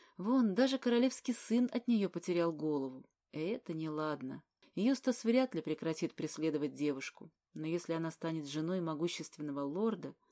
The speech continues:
то Юстас вынужден будет смириться. В конце концов, принц не глупец и понимает, что ему нужна поддержка знати, например, графа Херрифорда,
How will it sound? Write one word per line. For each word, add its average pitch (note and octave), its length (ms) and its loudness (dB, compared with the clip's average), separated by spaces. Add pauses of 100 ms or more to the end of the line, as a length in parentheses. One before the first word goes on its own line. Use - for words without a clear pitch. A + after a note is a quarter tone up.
(420)
то D#3+ 100 -2
Юстас A3 540 -2
вынужден G#3 500 2
будет E3 300 -4
смириться. D#3 680 -6 (260)
В - 20 -20
конце A3+ 340 -2
концов, B3+ 540 0
принц C4 340 4
не B3 100 4
глупец A#3 520 2
и F3 40 0
понимает, F3+ 600 0
что - 200 -8
ему F#3 220 2
нужна F#3+ 320 0
поддержка F#3+ 560 -2
знати, G3+ 540 -2 (280)
например, C4 420 4
графа A#3+ 340 2
Херрифорда, D3 800 0